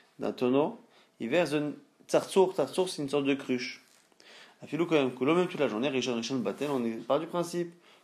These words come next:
que même s'il vise avec plusieurs cruches, évidemment, ce sera toujours annulé parce qu'on part du principe qu'à chaque fois, chaque goutte est annulée.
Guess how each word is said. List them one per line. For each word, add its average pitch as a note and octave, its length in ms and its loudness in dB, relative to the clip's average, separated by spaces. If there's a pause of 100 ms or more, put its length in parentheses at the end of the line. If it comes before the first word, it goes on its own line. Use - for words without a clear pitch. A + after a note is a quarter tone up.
que - 40 -6
même C3 120 0
s'il C3+ 160 -6
vise C3+ 120 -4
avec A#2+ 220 0
plusieurs A#2+ 300 0
cruches, F#3 260 -2
évidemment, B2+ 480 0 (480)
ce - 140 -14
sera D3 100 0
toujours D3+ 220 0
annulé C#3 240 2
parce D3+ 160 -8
qu'on C3+ 100 -8
part B2 140 -2
du B2 80 -4
principe A#2 420 -8 (480)
qu'à - 100 -10
chaque A#2+ 200 -2
fois, B2 200 2
chaque C3 220 -2
goutte D#3 180 -2
est C#3+ 120 -6
annulée. B2 300 0